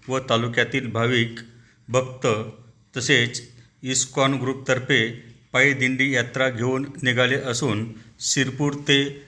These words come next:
निमजरी सात किलोमीटर अंतर असून, रस्त्यावर ठिकठिकाणी विठुरायांच्या दर्शनासाठी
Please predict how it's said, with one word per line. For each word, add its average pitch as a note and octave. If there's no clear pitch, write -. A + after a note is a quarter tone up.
निमजरी B2+
सात C#3
किलोमीटर C3+
अंतर C3
असून, C3
रस्त्यावर C3
ठिकठिकाणी C#3+
विठुरायांच्या B2+
दर्शनासाठी B2+